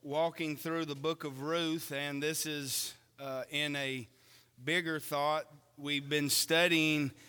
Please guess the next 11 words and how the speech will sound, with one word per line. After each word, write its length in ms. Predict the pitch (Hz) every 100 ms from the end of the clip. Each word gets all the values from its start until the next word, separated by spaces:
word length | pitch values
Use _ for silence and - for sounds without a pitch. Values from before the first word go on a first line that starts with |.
| - - -
the 100 | 139
women 380 | 139 165 170 160
of 140 | 156
the 80 | 139
Bible, 580 | 147 160 165 151 143 143
and 340 | 139 139 139
we 200 | 139 139
came 340 | 131 160 165 151
to 80 |
Ruth, 500 | 147 156 165 165 160
and 380 | 147 139 135 135